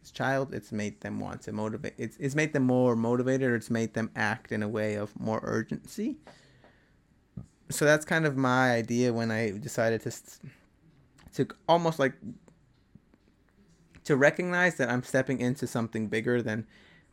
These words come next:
maybe the past. So if I've been living in this frequency, I've been living for myself, I've been living for the desires, the needs,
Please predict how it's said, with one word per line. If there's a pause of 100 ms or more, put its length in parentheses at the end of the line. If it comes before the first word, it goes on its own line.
maybe (180)
the
past. (120)
So
if
I've
been
living
in
this
frequency,
I've
been
living
for
myself,
I've
been
living
for
the
desires, (420)
the
needs,